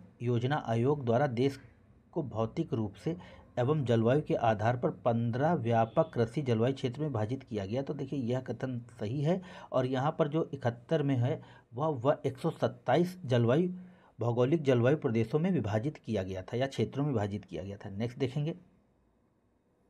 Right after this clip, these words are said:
साठ में लिखा है कि निम्नलिखित में से कौन से अलौह धात्विक खनिज हैं,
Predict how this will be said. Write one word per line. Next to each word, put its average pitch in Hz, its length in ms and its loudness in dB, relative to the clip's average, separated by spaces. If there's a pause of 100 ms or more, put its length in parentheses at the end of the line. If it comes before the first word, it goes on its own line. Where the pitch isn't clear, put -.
(2250)
साठ 147 260 6
में 175 100 4
लिखा 156 220 2
है 170 180 6
कि 185 160 2 (2250)
निम्नलिखित 135 600 2
में 123 120 4
से 170 140 0
कौन 139 340 2
से - 120 0
अलौह 120 380 4
धात्विक 131 540 -4
खनिज 110 280 -2
हैं, 92 200 -12